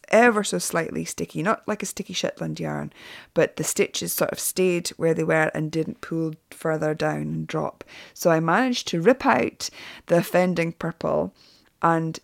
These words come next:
pick up all the stitches in about forty-five minutes. Now, for me, that's amazing.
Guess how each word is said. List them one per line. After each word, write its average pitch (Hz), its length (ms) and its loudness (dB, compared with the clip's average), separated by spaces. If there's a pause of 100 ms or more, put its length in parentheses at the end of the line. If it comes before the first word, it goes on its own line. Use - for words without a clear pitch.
(140)
pick 233 180 -2
up 247 160 2
all 170 100 6
the 175 100 -6
stitches - 840 -6 (680)
in 240 160 8
about 302 300 8
forty-five 277 520 8
minutes. 247 480 2
Now, 180 160 4
for 185 160 -4
me, 220 200 2
that's - 260 2
amazing. 175 640 -2